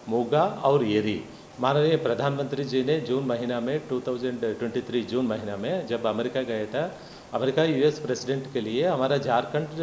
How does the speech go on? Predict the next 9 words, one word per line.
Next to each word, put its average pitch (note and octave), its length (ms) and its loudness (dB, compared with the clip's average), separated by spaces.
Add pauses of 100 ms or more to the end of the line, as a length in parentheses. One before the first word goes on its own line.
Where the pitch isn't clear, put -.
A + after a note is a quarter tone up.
(840)
weavers D3 420 4
ने D#3 120 4
जो C#3+ 240 6
कपड़ा C#3 300 4
बनाया C3+ 440 4
है A#2+ 280 2
तसार C3+ 400 2
रेशम A#2 280 -2
का, E3+ 340 -2